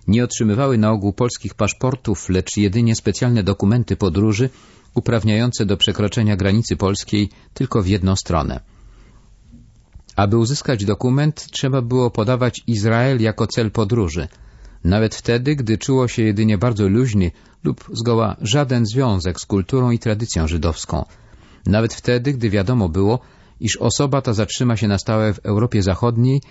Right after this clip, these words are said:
lub Ameryce Północnej. Specjaliści zwracali zresztą uwagę na bezprawny w świetle przepisów krajowych i prawa międzynarodowego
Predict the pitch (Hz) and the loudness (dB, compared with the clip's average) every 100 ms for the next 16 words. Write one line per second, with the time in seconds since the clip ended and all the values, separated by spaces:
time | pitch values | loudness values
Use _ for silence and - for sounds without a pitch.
0 | - - - 101 - 104 107 101 107 107 | -20 -8 -2 -2 0 2 4 4 2 -2
1 | - 107 80 - - - - - - - | 0 0 0 -2 -6 -6 -12 -20 -20 -20
2 | - - - - - - - - 131 120 | -20 -20 -20 -20 -20 -20 -16 -4 -2 2
3 | 135 185 - 139 127 123 147 135 127 - | 0 0 -2 -4 -2 0 -2 0 -2 0
4 | 113 101 120 110 110 104 101 85 98 - | 0 2 0 0 0 2 2 0 -2 0
5 | 120 127 110 113 104 - 104 101 95 104 | 0 0 0 0 0 -2 -2 -2 -2 -4
6 | - 127 - 101 - 98 95 113 127 104 | -4 -4 -4 -4 0 2 2 2 0 -2
7 | - 117 101 87 92 90 90 90 90 98 | -2 0 0 2 2 2 2 2 2 0
8 | 101 | 0